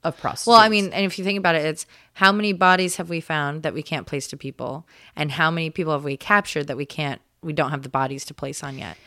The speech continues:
Speaker 1: And
Speaker 2: Like, it's so many. And this rage towards sex workers
Speaker 1: It's
Speaker 2: is
Speaker 1: and it's continual.
Speaker 2: fascinating, kinda makes it sound too lighthearted, but, you know, that it's this hatred, and it's like, because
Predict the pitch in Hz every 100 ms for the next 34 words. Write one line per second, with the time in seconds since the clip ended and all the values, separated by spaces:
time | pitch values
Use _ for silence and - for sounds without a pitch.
0 | - 247 240 165 170 - - 180 160 156
1 | 135 127 - 165 165 160 160 165 151 156
2 | 160 190 240 - - 196 170 165 170 185
3 | - 147 - 160 156 175 196 220 190 147
4 | - - - - - - 180 170 165 -
5 | - _ - 240 247 - 233 220 226 208
6 | 254 233 208 214 190 175 - 143 165 147
7 | 151 143 135 143 127 147 170 147 - -
8 | - _ _ _ _ 190 180 156 147 170
9 | 160 156 - - 147 - - - 175 208
10 | 202 165 131 - 135 135 131 - 131 127
11 | - 143 165 156 160